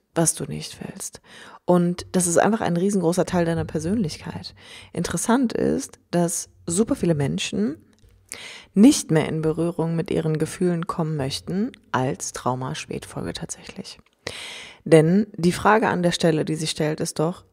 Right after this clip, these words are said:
was ist denn so bedrohlich an deinen Gefühlen, dass du die weghalten musst, dass du sie nicht willst und dass du auf dieser Ebene einfach keinen Kontakt zu dir hast?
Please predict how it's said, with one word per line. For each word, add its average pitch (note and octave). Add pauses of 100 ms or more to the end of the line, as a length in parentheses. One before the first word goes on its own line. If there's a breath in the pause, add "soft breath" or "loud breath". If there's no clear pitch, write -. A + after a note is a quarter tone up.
(140)
was F3
ist C4+
denn F3
so D#3+
bedrohlich D#3+
an -
deinen D#3
Gefühlen, F3+ (100)
dass E3+
du -
die D#3+
weghalten D#3+
musst, D#3+
dass E3
du D#3+
sie D3
nicht D3
willst C#3+
und E3+
dass D#3
du -
auf D#3+
dieser E3
Ebene E3+
einfach D#3+
keinen D3+
Kontakt -
zu -
dir D3+
hast? -